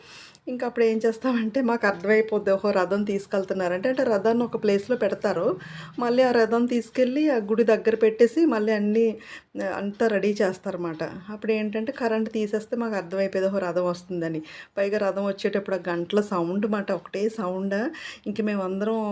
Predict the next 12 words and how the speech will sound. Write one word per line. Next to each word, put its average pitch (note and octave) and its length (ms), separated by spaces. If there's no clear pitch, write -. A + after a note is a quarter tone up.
ఇంకా G3 220
మేమందరం F#3+ 540
పోలీస్ F#3+ 320
క్వార్టర్స్లో G3+ 400
ఉండేవాళ్ళం F#3+ 420
కదా, F3 280
ఆ A#3+ 140
స్టేషన్ G#3+ 520
ఉండేది, G#3 400
స్టేషన్ G#3+ 380
పైకి G3 260
ఎక్కేసి G#3 400